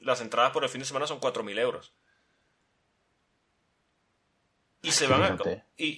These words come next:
Speaker 1: y es que, a ver, acaban de terminar la construcción del edificio, eh, me parece que en estos días fue la presentación, no estoy muy claro si ya han hecho la presentación o si la van a hacer,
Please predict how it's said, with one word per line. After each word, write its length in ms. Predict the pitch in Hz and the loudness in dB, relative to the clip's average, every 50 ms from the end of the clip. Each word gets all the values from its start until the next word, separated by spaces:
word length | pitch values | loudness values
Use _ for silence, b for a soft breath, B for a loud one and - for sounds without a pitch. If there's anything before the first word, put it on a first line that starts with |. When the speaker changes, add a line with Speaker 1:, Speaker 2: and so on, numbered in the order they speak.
| 147 143 | -4 -4
Speaker 1:
y 140 | 143 135 | -2 -2
es 160 | - 139 139 135 | -2 -2 -2 0
que, 380 | 175 190 202 - - - _ _ - - - - _ _ _ _ | 0 0 0 0 -4 -10 _ _ -14 -14 -14 -16 _ _ _ _
a 120 | - 156 147 | 4 6 8
ver, 160 | 156 156 143 | 8 8 6
acaban 240 | - 131 123 165 190 | 6 6 6 6 4
de 80 | 226 | 4
terminar 260 | 208 202 170 156 151 156 | 2 0 2 4 4 4
la 60 | 170 | 4
construcción 320 | 185 180 165 143 151 147 | 2 0 -6 -6 -4 0
del 80 | 156 160 | 2 2
edificio, 340 | 156 151 160 175 160 180 170 165 151 139 | 2 2 0 -2 0 2 4 4 4 4
eh, 400 | 135 127 - - 131 127 123 120 | 2 -2 -6 -2 0 2 2 2
me 80 | 120 | 2
parece 240 | 117 127 127 127 - | 0 0 0 0 0
que 60 | 165 | -2
en 40 | 165 147 | -2 -2
estos 120 | 147 156 | -2 -2
días 120 | 160 165 160 | -2 -2 -2
fue 80 | 170 | -2
la 40 | 165 | -4
presentación, 500 | 156 156 156 135 127 117 - 165 160 147 | -6 -6 -10 -8 -6 -2 2 2 2 2
no 80 | 131 120 | 0 -4
estoy 120 | - 139 | -4 -6
muy 100 | 135 143 | -6 -4
claro 200 | 135 147 143 151 | 0 0 0 0
si 160 | 147 - 135 | 0 -2 -2
ya 360 | 117 117 113 117 117 123 123 123 | 2 4 4 6 6 6 6 4
han 140 | 139 151 | 2 2
hecho 140 | 147 143 - | 0 -4 -6
la 40 | 139 | -6
presentación 340 | 139 139 123 107 - 127 143 | -8 -8 -10 -6 -4 -2 -2
o 80 | 165 143 | -2 -2
si 100 | - 123 | -2 0
la 100 | 110 101 | 2 2
van 200 | 104 110 117 123 | 2 2 2 0
a 60 | 131 | -4
hacer, 320 | 131 - 139 139 147 - | -2 0 0 -2 -2 -4